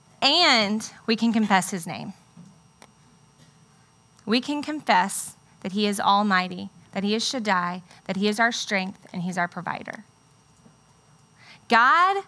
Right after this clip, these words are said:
has space for our bitterness, our brokenness, our questions.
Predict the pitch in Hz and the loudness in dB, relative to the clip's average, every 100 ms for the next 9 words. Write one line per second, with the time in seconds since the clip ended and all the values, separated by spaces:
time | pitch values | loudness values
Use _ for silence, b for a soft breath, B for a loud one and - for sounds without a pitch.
0 | - 247 247 - 226 208 220 - 226 - | -2 0 2 0 0 0 -2 -4 -2 0
1 | 196 196 196 226 233 240 233 - B B | 0 0 -2 0 0 -2 -2 -4 B B
2 | B 208 220 220 208 208 202 185 185 - | B 2 2 2 0 0 -4 -4 -8 -2
3 | - 202 - - 240 220 - 208 175 175 | 2 2 0 0 0 0 -4 -6 -8 -10